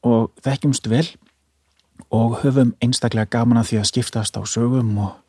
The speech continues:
og flissa saman. Og ég vona að þið kunnið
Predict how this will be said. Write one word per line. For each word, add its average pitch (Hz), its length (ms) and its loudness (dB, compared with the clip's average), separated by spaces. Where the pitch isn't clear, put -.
og 110 120 -4
flissa 135 340 2
saman. 107 320 0
Og 104 200 0
ég 107 120 2
vona 110 480 4
að 117 180 2
þið 117 120 -2
kunnið 120 240 4